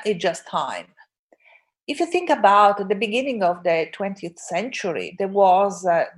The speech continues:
the quantum revolution. So people understood that the atom and the nucleus didn't work with the classical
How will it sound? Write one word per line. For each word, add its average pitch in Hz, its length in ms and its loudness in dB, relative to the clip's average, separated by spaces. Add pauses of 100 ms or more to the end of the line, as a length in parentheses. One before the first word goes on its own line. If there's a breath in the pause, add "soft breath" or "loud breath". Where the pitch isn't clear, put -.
the 175 220 -2
quantum 190 360 -4
revolution. 180 640 -6
So 170 180 -2
people 202 360 -4
understood 180 640 -6
that 165 160 -6
the 165 140 -8
atom 190 680 -10 (140)
and 143 560 -6
the 160 80 -8
nucleus 202 440 -4 (640 loud breath)
didn't 254 320 0
work 220 400 6
with 202 80 2
the 180 240 0
classical 220 600 2